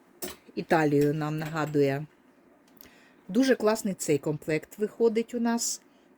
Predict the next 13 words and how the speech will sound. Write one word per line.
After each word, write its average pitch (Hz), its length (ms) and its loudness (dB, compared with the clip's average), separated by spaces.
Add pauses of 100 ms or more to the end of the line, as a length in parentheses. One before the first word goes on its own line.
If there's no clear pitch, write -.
Guess. 208 560 2 (4000)
Це - 180 4
у 220 120 6
нас 180 320 0
Жан-Луї. 208 840 2 (1900)
Дивимося 185 640 6
склад. 196 680 4 (2000)
Так, - 200 -14
Тань, 165 260 -2
не 160 180 2
бачу, 135 420 -4
де 147 300 -2
етикеточка. - 840 -14